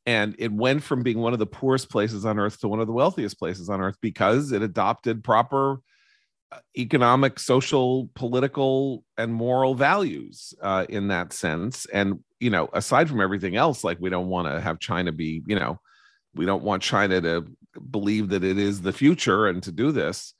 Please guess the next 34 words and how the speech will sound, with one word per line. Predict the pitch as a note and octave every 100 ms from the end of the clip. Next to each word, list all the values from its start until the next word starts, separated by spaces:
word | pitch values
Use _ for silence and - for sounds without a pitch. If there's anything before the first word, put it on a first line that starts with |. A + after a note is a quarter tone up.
| _ _ _ _ _
It, | C3 -
this | D#3+ D#3+
would | G3+ E3
be | C#3 C#3+ C3+ C3+ C3 - _ _ _
a | A#2 A2
horror | F#2+ - - G3 A#3 G3 B2
beyond | A2 B2+ C3 C#3+ C#3
belief | C3 B2+ G#3 B3+ - - - _ _ _ _ _
to | -
have | A#2+ D3+ C#3+
this | C3+ C3+
place | - - C3 C3+
swallowed | - B2+ A#2+ C3+ C#3+
up | A#2+ G#2+ -
by, | G2 F#2+ F#2 G2 - _ _ _ _ _ _ _ B2+
you |
know, | A2+ G2+
by | G#2 G2+
a |
total-, | G#2+ B2 - A#2 B2
where | B2+ C3+
w-, | B2+ A#2+
we've | C3 C3 B2
seen | - - - C4 B3 B2 A#2
what | A2+ A#2+
happens | E3+ A3+ - C#2 A#1 B2 - _ _ _ _ _ _ _ _ _ -
with, | B2 D3 D3+ - - _ _
uh, | - B2+ -
Hong | A2+ D#3+ F#3+
Kong | F3 D3+ A#2
reverting | A2 A2+ B2 B2
to | B2 -
Chinese | C#3 A2+ A2+ A#2
control, | - A#2 - A3+ G#3+ - -